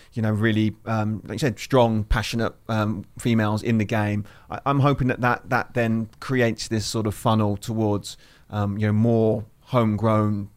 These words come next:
high quality young, um, ladies coming through the system, because I think that tempered with, you know, getting you guys from, from the U S or the, or,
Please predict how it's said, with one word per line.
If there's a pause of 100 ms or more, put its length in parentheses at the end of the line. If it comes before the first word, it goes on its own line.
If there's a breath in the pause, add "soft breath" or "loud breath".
(440)
high
quality (100)
young, (100)
um, (100)
ladies
coming
through
the
system, (320 loud breath)
because
I
think
that
tempered
with,
you
know, (100)
getting
you
guys
from,
from
the
U
S
or
the,
or,